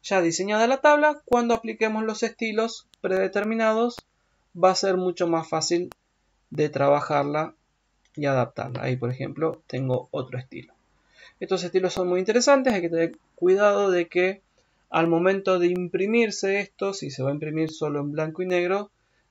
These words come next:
que los colores, eh, sean totalmente contrastables. Es decir, que si acá tengo un fondo naranja, no escribir en un amarillo, porque seguramente cuando se imprima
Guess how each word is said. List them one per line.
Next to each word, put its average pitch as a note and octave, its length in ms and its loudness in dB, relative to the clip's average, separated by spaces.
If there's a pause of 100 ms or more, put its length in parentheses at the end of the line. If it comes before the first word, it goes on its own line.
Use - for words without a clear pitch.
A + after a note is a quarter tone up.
que E3+ 220 2
los F3 200 2
colores, E3+ 680 2
eh, C3 480 -4
sean C#3 440 -2
totalmente C#3 520 -4
contrastables. A#2+ 920 -6 (420)
Es B2+ 140 -4
decir, C#3+ 440 -4
que C#3 400 -4 (1000)
si C3+ 140 -6
acá D3 480 2
tengo D#3 220 -2
un D3 120 -4
fondo D#3 240 0
naranja, E3 540 2
no E3 240 2
escribir D#3+ 440 0
en D3+ 120 0
un D3+ 120 -4
amarillo, F3 540 2
porque D3 280 -2
seguramente D3 460 -2
cuando C#3+ 200 -4
se D#3 120 -8
imprima D#3+ 440 -4